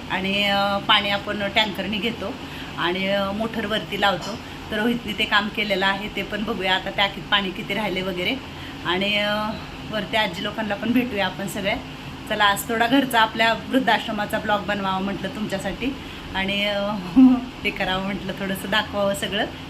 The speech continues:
काय चाललंय काय नाही. तर वरी सगळे आजी लोक बसलेले आहेत, तर आपण वरती पण जाऊन बघूया. तर, अ,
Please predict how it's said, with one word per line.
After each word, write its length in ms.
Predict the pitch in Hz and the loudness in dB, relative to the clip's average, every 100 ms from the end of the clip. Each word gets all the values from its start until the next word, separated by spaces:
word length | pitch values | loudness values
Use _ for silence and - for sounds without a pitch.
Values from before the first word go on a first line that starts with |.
| - | 0
काय 160 | 202 | 2
चाललंय 320 | 202 220 208 202 | 2 0 0 0
काय 200 | 208 196 | 0 0
नाही. 280 | 202 214 | 0 -2
तर 60 | 208 | -2
वरी 220 | 202 202 | -2 -2
सगळे 220 | 214 202 | -4 2
आजी 240 | 202 196 185 | 2 2 -2
लोक 180 | 190 196 | -6 -4
बसलेले 400 | 220 - 190 208 | -4 -4 -2 -2
आहेत, 380 | 262 - - | -4 -8 -8
तर 60 | 175 | -4
आपण 200 | 185 208 | -2 -2
वरती 280 | 214 214 - | -2 -2 0
पण 180 | 247 254 | 6 8
जाऊन 260 | 220 202 | 8 2
बघूया. 340 | 190 190 196 254 - - - - - - - - | -4 -2 0 0 -2 -12 -12 -14 -14 -12 -8 -4
तर, 320 | 208 214 | 0 2
अ, 40 | 220 | 4